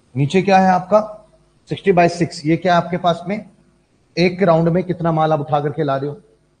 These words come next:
है ना, मतलब ईओक्यू, Clear है? और into में एक round का आपका expense कितना आ रहा है?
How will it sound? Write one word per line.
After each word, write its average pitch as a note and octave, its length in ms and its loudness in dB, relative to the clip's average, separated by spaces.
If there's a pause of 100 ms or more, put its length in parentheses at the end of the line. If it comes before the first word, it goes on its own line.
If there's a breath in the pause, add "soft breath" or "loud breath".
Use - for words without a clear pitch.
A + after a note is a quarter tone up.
(120)
है C3+ 60 -4
ना, A3 260 -2 (520)
मतलब D#3 400 -2 (840)
ईओक्यू, D#3 680 -2 (720)
Clear E3 220 -2
है? G3+ 240 -6 (280)
और D#3 340 2
into F3 300 2
में C3+ 220 -4 (300)
एक F3 140 -2
round D#3+ 240 0
का D#3+ 80 2
आपका D#3+ 200 0
expense C#3+ 360 -6
कितना C3 260 -6
आ G2+ 80 -4
रहा F2+ 100 -10
है? F#2+ 60 -18